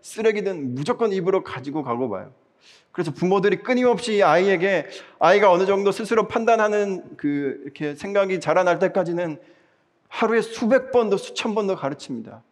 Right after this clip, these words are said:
"야, 이거 먹으면 안 돼. 에비비, 먹지 마. 이건 먹어도 돼." 그래서 아이들은 태어나면서 처음으로 세상을 배우는 게, 아, 먹어도 되는 게 뭔지, 먹어도, 먹으면 안 되는 것이 무엇인지를 배우는 게 저와 여러분의 첫 번째 사회생활이었습니다.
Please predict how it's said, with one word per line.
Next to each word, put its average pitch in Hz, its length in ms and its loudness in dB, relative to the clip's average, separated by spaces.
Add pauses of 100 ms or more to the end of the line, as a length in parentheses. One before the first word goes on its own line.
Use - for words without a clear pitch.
"야, 139 60 -10 (240)
이거 147 80 -8
먹으면 131 320 -4
안 110 100 -8
돼. 113 160 -12
에비비, 147 540 0 (220)
먹지 151 320 0
마. 131 260 0 (360)
이건 160 220 0
먹어도 156 320 0
돼." 135 220 -8 (240)
그래서 - 220 -2
아이들은 202 500 2 (320)
태어나면서 226 560 2
처음으로 269 580 4
세상을 247 420 2
배우는 208 320 4
게, 185 280 0 (380)
아, 143 140 0
먹어도 175 420 2
되는 208 220 2
게 226 60 4
뭔지, 170 460 2
먹어도, 180 800 2
먹으면 175 400 2
안 151 160 0
되는 226 260 4
것이 220 200 0
무엇인지를 190 840 0 (460)
배우는 165 400 0
게 147 260 -6 (300)
저와 180 280 4
여러분의 185 440 2
첫 - 240 -14
번째 226 400 0
사회생활이었습니다. 196 960 -6